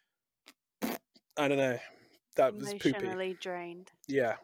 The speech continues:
Speaker 1: that's the word I was looking for. Thank you.
Speaker 2: Yeah.
Speaker 1: Yeah.
Speaker 2: It was, it was a tough one.
Speaker 1: Yep.
Speaker 2: It was, let's just skip right to the, the big emotionals, like, 'cause we have the soap opera op-, um,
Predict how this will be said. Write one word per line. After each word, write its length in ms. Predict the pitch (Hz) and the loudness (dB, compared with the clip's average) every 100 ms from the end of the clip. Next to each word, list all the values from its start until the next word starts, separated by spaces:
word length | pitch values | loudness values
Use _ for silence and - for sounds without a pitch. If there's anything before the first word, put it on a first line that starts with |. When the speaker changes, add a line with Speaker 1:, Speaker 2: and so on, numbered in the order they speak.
| - | -2
Speaker 1:
that's 220 | 147 143 | 0 0
the 100 | - | -4
word 260 | 117 110 110 - | -6 -6 -8 -12
I 40 | |
was 100 | 113 | -14
looking 220 | 120 - - | -14 -20 -20
for. 200 | 107 - 127 | -20 -20 -18
Thank 120 | - | -12
you. 100 | 190 | -6
Speaker 2:
Yeah. 420 | 180 175 175 175 180 _ _ _ _ - | -2 -2 -2 -4 -8 _ _ _ _ -10
Speaker 1:
Yeah. 140 | 214 | -8
Speaker 2:
It 80 | 226 | -6
was, 300 | 247 233 - | -6 -8 -6
it 100 | 262 | -4
was 160 | 277 269 | -4 -6
a 40 | |
tough 300 | 285 247 202 - | -6 -4 -4 -6
one. 300 | 202 214 262 _ _ _ _ - | -8 -8 -12 _ _ _ _ -8
Speaker 1:
Yep. 160 | 98 _ _ - - | -8 _ _ -20 -12
Speaker 2:
It 100 | 226 | -8
was, 280 | 226 226 - _ - | -8 -10 -14 _ -8
let's 240 | 254 302 - | -2 -2 -2
just 180 | 302 - | -6 -6
skip 220 | - - - | -6 -6 -4
right 220 | 220 208 - | -2 -2 -4
to 120 | 214 | -6
the, 180 | 196 - | -6 -6
the 120 | 202 | -10
big 220 | 196 196 180 | -8 -8 -8
emotionals, 640 | 175 165 170 - 160 160 | -10 -10 -12 -14 -14 -10
like, 180 | 165 - | -12 -10
'cause 180 | 214 202 | -14 -10
we 80 | 214 | -8
have 140 | 208 | -8
the 100 | 214 | -10
soap 320 | 208 208 185 - | -8 -4 -4 -6
opera 480 | - - - 165 175 _ _ - _ - | -10 -10 -8 -6 -6 _ _ -20 _ -10
op-, 180 | 185 - _ - | -8 -8 _ -10
um, 200 | 180 170 | -8 -8